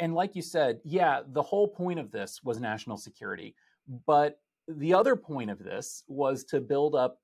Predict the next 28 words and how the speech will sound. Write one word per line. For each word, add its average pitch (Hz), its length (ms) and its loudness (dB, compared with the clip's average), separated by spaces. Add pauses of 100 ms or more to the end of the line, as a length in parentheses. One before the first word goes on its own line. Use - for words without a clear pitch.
uh, 107 340 -4 (100)
work 135 400 -6 (120)
and 123 100 -8
investment 117 520 -4
in 117 80 -12
the 113 60 -10
United 107 280 -8
States. - 500 -4
And, 139 460 -6
and, 135 340 -8
you 165 120 -6
know, 135 60 -2
I, 127 180 -4
I 147 180 -6
can't - 220 -10
blame 156 240 -4
the 143 60 -8
American 123 440 -6
government 110 360 -6 (240)
for 110 140 -8
saying 117 300 -6
that. 80 180 -12 (580)
If 147 180 -2
you 160 100 -4
look 147 240 0
at - 60 2
other 95 200 -2
countries, 117 640 -12